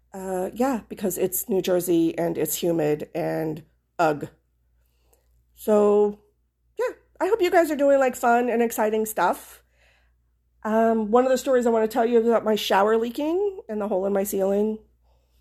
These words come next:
Um, yeah, stuff like that. Just, you know, the joys of home ownership.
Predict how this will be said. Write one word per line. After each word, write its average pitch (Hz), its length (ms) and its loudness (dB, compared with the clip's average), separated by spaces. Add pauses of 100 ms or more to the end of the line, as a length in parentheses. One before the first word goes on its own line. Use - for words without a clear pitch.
(520)
Um, 190 480 -2
yeah, 302 220 0 (160)
stuff 269 300 -8
like 262 180 -4
that. 262 340 -4 (340)
Just, 233 240 -12 (140)
you 226 80 -4
know, 220 280 -2 (640)
the 196 80 -6
joys 240 480 4
of 262 140 -2
home 202 320 0
ownership. 196 760 -4